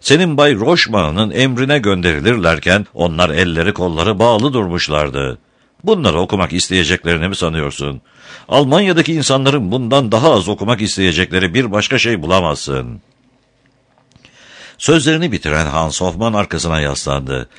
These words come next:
Masanın üstünde duran ve içindeki havanın sürekli nemli olarak tutulduğu yaprak sigarası kutusundan bir Panatella seçerek yuvarlak altın bir Dupont çakmağıyla yaktı.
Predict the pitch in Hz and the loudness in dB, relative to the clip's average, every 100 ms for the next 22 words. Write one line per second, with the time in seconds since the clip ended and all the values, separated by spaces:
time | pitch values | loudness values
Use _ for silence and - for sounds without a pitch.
0 | - - 104 135 160 160 135 - 107 117 | -20 -6 -2 0 0 0 -2 -2 0 0
1 | 80 78 80 90 98 - 101 104 127 73 | 0 0 0 0 0 -2 -2 0 0 0
2 | 73 82 90 120 120 113 117 98 90 90 | -2 -2 -4 0 -2 0 -2 -2 -2 -2
3 | 78 71 80 80 73 73 87 85 90 - | -2 -2 -4 -6 -8 -6 -2 2 0 0
4 | 131 - 85 85 76 82 82 78 78 71 | -2 -2 -4 -2 -4 -6 -8 -8 -8 -4
5 | 78 98 - 131 170 - 131 131 156 165 | -2 -2 0 0 0 2 0 0 0 0
6 | 90 80 78 - 69 76 - 95 104 69 | 0 -2 -4 -4 -2 -2 -4 -4 -2 0
7 | 71 65 82 67 104 92 151 139 127 90 | -2 -2 -2 0 -2 0 -2 0 -2 -2
8 | 156 110 104 - 92 - 82 90 78 69 | -4 -2 -2 0 -2 0 -2 0 0 -2
9 | 67 69 - 64 58 | -4 -6 -8 -8 -8